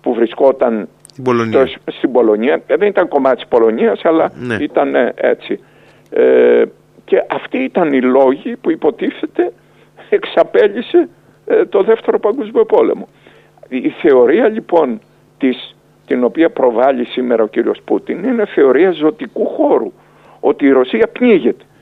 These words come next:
Speaker 1: Η μεγαλύτερη χώρα στον κόσμο, η οποία έχει έναν ελάχιστο πληθυσμό σε σχέση με την έκταση. Έχει όλα και όλα εκατόν σαράντα πέντε εκατομμύρια, εκ των οποίων μάλιστα είκοσι εκατομμύρια είναι μουσουλμάνοι.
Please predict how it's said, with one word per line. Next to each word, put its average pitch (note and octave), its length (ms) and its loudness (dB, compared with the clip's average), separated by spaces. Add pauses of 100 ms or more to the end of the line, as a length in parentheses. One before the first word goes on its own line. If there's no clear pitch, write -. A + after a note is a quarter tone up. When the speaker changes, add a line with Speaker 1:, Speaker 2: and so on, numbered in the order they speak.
(420)
Speaker 1:
Η D#3+ 240 2
μεγαλύτερη D#3 640 0
χώρα F#3 300 2
στον C#3+ 220 -2
κόσμο, D3 340 2 (540)
η B2 100 -2
οποία C3+ 280 2
έχει G3 280 2
έναν E3 480 0
ελάχιστο D3+ 560 2
πληθυσμό A2 640 -2
σε - 140 -6
σχέση A2 320 -2
με A2 80 -2
την G#2 200 -8
έκταση. - 380 -8 (340)
Έχει B2+ 260 -4
όλα C#3 220 4
και A2+ 120 -6
όλα D3+ 180 2
εκατόν D3 300 -4
σαράντα A#2 380 -2
πέντε C3 280 -2
εκατομμύρια, A#2 720 -4 (640)
εκ - 140 -10
των C3 180 0
οποίων C#3 300 0
μάλιστα F3 320 0
είκοσι - 300 -2
εκατομμύρια B2 480 -2
είναι F3+ 100 -6
μουσουλμάνοι. G3 600 -4